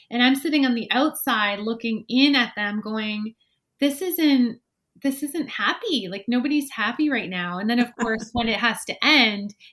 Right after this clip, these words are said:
Speaker 1: then it's just complete and utter meltdown. And now, because of what I've learned through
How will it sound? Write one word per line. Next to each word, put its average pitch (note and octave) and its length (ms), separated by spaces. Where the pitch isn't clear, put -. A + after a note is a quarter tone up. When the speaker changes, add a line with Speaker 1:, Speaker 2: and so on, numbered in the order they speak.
Speaker 1:
then B3 160
it's A#3+ 200
just - 200
complete G#3+ 380
and F#3 80
utter F#3 220
meltdown. F#3 640
And F#3+ 160
now, G3 580
because G#3 340
of F#3 140
what F#3+ 140
I've F#3+ 160
learned F#3+ 280
through G3 360